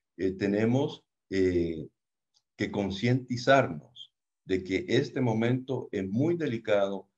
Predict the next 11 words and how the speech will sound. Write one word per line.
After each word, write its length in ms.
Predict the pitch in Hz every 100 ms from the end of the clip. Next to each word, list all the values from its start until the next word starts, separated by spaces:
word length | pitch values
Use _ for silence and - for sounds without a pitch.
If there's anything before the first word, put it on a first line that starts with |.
| _
para 240 | - 120 120
la 120 | 107
región 480 | 87 87 107 104 107 _ _ _
de 120 | 120
Centroamérica, 880 | 147 143 131 107 98 95 95 101 101 - _ _
incluyendo, 640 | 101 113 110 110 101 107 101
por 160 | 92
supuesto, 500 | - - 92 90 87
a 40 | 78
nuestro 300 | 73 - 71
país, 480 | 78 82 85 -